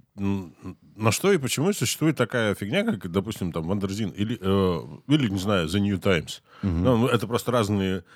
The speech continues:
Speaker 1: ниши, но суть их приблизительно одинакова. А она существует для того, чтобы... э,
Speaker 2: Ну, так и же сравним Вандерзин и New Times.
Speaker 1: А по-, а почему? С точки, с точки зрения копирования запа-,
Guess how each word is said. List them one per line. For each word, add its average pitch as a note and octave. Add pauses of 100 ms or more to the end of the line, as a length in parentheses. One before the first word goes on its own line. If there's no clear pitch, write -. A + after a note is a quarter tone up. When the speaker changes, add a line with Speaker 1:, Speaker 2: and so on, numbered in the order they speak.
(260)
Speaker 1:
ниши, C#3+ (280)
но A#2
суть A3
их D#3
приблизительно C#3
одинакова. D#3 (640)
А F2+
она D#3+
существует C#3+
для A2+
того, E3
чтобы... G#2+
э, E2
Speaker 2:
Ну, A2+
так -
и A#2+
же G#2
сравним A#2
Вандерзин A2
и C3+
New A2+
Times. -
Speaker 1:
А A2+
по-, A2+
а G#2
почему? A2+
С -
точки, D3
с A2+
точки D3
зрения C#3+
копирования C3
запа-, A#2+